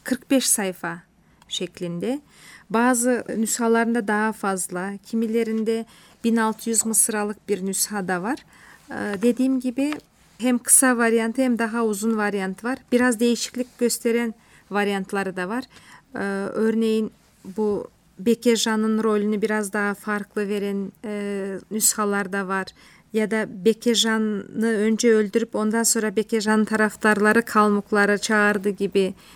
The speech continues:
varyantlar da var. Ama esas olarak bu anlattığım varyantı en yaygın olan varyantıydı.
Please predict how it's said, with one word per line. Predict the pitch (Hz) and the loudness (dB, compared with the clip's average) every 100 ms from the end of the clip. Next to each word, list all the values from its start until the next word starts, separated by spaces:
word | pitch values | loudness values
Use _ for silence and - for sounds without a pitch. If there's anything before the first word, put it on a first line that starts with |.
| - | -4
varyantlar | 196 202 202 196 202 196 185 | 2 4 2 0 0 0 0
da | 220 | 0
var. | 311 | 2
Ama | 262 247 247 - - | 4 4 2 -4 0
esas | 226 226 254 - | 2 4 4 4
olarak | 226 233 - 233 | 4 2 2 4
bu | 233 | 6
anlattığım | 226 214 202 - 208 202 196 - | 6 4 0 -2 0 0 -2 -8
varyantı | 190 196 185 180 180 - 185 175 - - _ | -4 -2 0 -2 -4 -4 -6 -6 -14 -20 _
en | 208 202 185 - | 0 0 -2 -4
yaygın | 240 208 202 202 | -2 0 0 0
olan | 190 185 180 180 | 0 0 -2 -4
varyantıydı. | 180 175 175 - - 190 - | -4 -4 -4 -6 -6 -4 -2